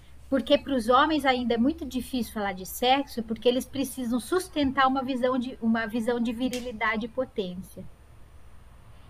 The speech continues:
Quem já atendeu na clínica homens que têm impotência sexual, sabem o sofrimento, a vergonha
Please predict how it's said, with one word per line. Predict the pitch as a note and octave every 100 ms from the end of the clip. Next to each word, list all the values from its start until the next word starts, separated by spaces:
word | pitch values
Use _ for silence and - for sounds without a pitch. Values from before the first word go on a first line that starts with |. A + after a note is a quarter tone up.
| -
Quem | D4 E4+ A#4
já | A4 G4+
atendeu | F4+ E4+ C#4+ C#4
na | C4+ C4+
clínica | B3+ A#3+ G#3 - G3+ -
homens | A#3+ C4 D#4 C4 G#3 -
que | - B3
têm | - B3 A3+ G#3+ G3 - A3+
impotência | A3 A3 G3+ A#3+ B3 D#4+ C4+
sexual, | A3+ G#3+ - - G#3 A3+ G#3 - - -
sabem | - - B3+ C4 C#4+ C4+ -
o | B3+
sofrimento, | - D4+ F#4+ G#4+ F#4+ E4+ B3 B3 C#4 C4+
a |
vergonha | B3 A3+ D4+ D#4+ B3 G#3+ C4 C4 C#4 D4+ F4